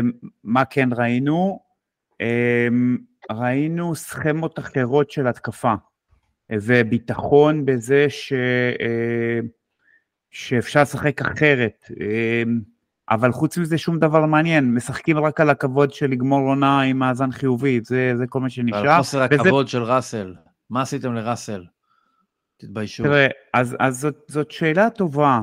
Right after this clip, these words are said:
Speaker 1: כי אני, כשאני מסתובב ב-, ברשתות, אה, אצל אוהדי, אה,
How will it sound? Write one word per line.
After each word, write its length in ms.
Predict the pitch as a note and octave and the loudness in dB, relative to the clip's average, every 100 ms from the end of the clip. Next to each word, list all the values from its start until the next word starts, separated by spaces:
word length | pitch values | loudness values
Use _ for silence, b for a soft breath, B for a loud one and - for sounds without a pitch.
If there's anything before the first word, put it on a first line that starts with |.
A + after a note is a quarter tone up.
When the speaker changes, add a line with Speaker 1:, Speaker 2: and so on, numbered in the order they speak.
| G2+ | -2
Speaker 1:
כי 420 | - A#2+ A#2+ B2 | -2 0 2 4
אני, 440 | A#2+ B2 D3 D3+ D3 B2+ - | 2 0 -2 -2 -4 -6 -10
כשאני 240 | - C3+ C3+ | -2 2 2
מסתובב 380 | - C#3 D3+ D3 | 4 4 4 4
ב-, 420 | D3+ C#3 B2+ A#2+ - - | 4 4 4 2 -2 -6
ברשתות, 1080 | B2 A#2+ A#2+ A#2 A#2 - B2 - C3 - | -4 0 0 0 -2 -4 -6 -4 -6 -2
אה, 260 | C3+ B2 A#2+ | -2 0 -2
אצל 240 | A#2 B2 | -2 -2
אוהדי, 440 | A#2+ A#2 C3 C3 C3 | 0 0 0 0 2
אה, 400 | B2 A#2+ A#2+ | 0 0 -2